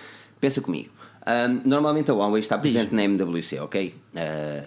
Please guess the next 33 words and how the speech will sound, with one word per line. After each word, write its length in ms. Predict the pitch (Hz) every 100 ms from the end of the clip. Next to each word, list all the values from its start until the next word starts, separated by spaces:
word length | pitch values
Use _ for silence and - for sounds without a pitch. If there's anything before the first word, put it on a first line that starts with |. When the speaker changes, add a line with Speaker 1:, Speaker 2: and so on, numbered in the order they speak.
| -
Speaker 2:
Correto. 400 | - 117 101 - -
Speaker 1:
tudo 160 | 92 85
muito 220 | 92 92
normal, 380 | 104 110 147 113
eles 100 | 104
normalmente 340 | 98 101 101
apresentam 360 | 85 95 95 95
uma 80 |
quantidade 400 | 90 101 98 98
de 40 | -
coisas 280 | 101 95 -
que 80 |
ninguém 240 | 98 95 92
quer 140 | 92
saber, 360 | - 98 127 127
porque 240 | 113 107
o 40 | 101
P 160 | 113
dez, 340 | 92 107 107 95
ou, 100 | -
ou 60 | 92
neste 220 | 90 -
caso 220 | 82 85
o 20 |
P 100 | 107
nove 280 | 117 113 95
e 20 |
o 60 | 90
P 100 | 95
oito 320 | 98 107 98
vieram 260 | 104 101 104
mais 180 | 104 98
tarde 300 | 110 104